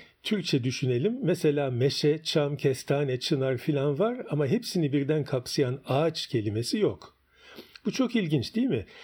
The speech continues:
Yani düşünmek lazım bunu. Hayatları ağaçların arasında geçen Tasmanya yerlilerinin neden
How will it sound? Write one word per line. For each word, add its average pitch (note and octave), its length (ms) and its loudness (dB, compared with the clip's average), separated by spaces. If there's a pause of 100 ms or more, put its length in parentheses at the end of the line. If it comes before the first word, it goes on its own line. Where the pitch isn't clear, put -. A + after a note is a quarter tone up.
(160)
Yani C#3+ 180 0
düşünmek G#3 480 0
lazım A2+ 380 0
bunu. G#2+ 220 -2 (400)
Hayatları F3 600 2
ağaçların D#3+ 560 0
arasında C#3 520 0
geçen A#2+ 400 0
Tasmanya C3 560 0
yerlilerinin A2+ 880 -2 (300)
neden F#3 340 4